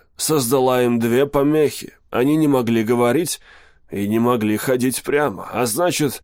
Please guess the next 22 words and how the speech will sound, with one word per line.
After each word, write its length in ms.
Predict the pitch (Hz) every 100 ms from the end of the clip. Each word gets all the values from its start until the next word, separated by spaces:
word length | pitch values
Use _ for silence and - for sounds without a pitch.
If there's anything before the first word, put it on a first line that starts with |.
| _ _
не 420 | - 107 139 170 151
было 300 | 123 120 117
возможности 920 | 127 120 120 143 139 110 113 - 117
развиться 720 | 120 120 113 131 135 - 131
рукам. 640 | 135 - 135 123 95 80 - - -
Если 440 | 127 165 - 139
бы 240 | 127 139 139
отнять 560 | - 147 151 135 -
у 60 | 113
нас 300 | 113 113 -
речь 460 | 123 131 113 - - - - - _
и 180 | - 113
руки, 540 | 113 131 165 143 - - - -
и 100 | 113
отдать 600 | 117 117 123 117 - -
им, 380 | 156 180 104 82 - -
мы 580 | - 87 98 120 139 135
могли 440 | 131 131 123 123
стать 420 | 120 - 131 117
псами, 580 | - - 139 143 123 101
а 200 | 101 113
псы — 540 | 104 - - 127 110